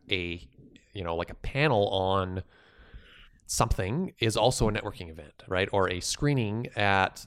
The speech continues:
you know, Theater Junction for A Christmas Story is also a networking event. So these things, like, networking events are, are always kind of bundled into everything that's going on. So if you're looking for opportunities to network, they're, they're to be found everywhere.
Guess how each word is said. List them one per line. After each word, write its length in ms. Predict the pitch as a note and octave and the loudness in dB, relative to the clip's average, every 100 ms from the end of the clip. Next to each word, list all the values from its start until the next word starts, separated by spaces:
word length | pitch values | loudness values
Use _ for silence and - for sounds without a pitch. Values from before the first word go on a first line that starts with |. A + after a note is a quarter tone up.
| - | -10
you 100 | F2 | -6
know, 100 | F#2 | -4
Theater 220 | - F2+ | -4 -4
Junction 800 | F2+ D#3+ - F#2 F2 D3 F3 - | 0 0 0 -4 -2 -4 -6 -10
for 200 | - F#2 | -2 0
A 40 | |
Christmas 260 | F2+ D#3+ C3+ | 0 -2 -4
Story 260 | - F#2 G2+ | 0 2 0
is 120 | F#2+ | 2
also 440 | A2+ A2 - G2+ | 2 4 2 2
a 60 | G2 | 2
networking 400 | G2+ A2 - F2 | -2 -6 -8 -10
event. 340 | D#2+ D#2+ - - _ - - - - | -10 -14 -18 -20 _ -20 -20 -20 -10
So 120 | - | -2
these 180 | B2+ B2+ | 0 0
things, 520 | - F3+ F3+ E3 - | 2 2 2 -2 -4
like, 140 | A#2+ A#2 | -4 0
networking 360 | D3+ F3 E3+ | 0 0 0
events 200 | D3+ C#3 | 2 4
are, 140 | C3 - - - | 2 -2 -6 2
are 200 | G2+ F#2+ | 4 6
always 640 | B2 C3+ B2+ A#2+ G#2+ - _ | 6 8 8 4 0 -8 _
kind 160 | - G2+ | -2 0
of 120 | F#2+ - _ _ _ - | -2 -6 _ _ _ 0
bundled 360 | G#2+ A#2 A#2 A#2 | 4 6 4 2
into 260 | A#2+ - A2+ | -2 -2 -2
everything 360 | B2 C3+ B2+ | 0 0 0
that's 180 | A2+ - | -4 -6
going 280 | - F#2+ F2 | -4 -2 -2
on. 300 | E2 D#2+ - | -6 -10 -8
So 100 | - | -8
if 100 | - | -4
you're 80 | G#2 | -2
looking 260 | D#3+ - | -2 -2
for 260 | E3 B2 A2 - | -4 -2 -2 -2
opportunities 540 | G#2+ - - C3+ A#2+ - | 0 2 0 -4 -2 -2
to 60 | |
network, 420 | A2 D3+ G2+ - - | -2 0 0 -2 -8
they're, 400 | - A#2 A2+ - G#2+ | 2 4 4 2 -2
they're 160 | A2 G#2+ | 2 2
to 120 | A#2+ | 0
be 80 | A#2 | -2
found 560 | - C3+ C3+ B2 A2+ - - _ - | -2 -2 0 -2 -6 -12 -20 _ 0
everywhere. 500 | D#3+ C3 E2 - - | 2 2 -2 -8 -18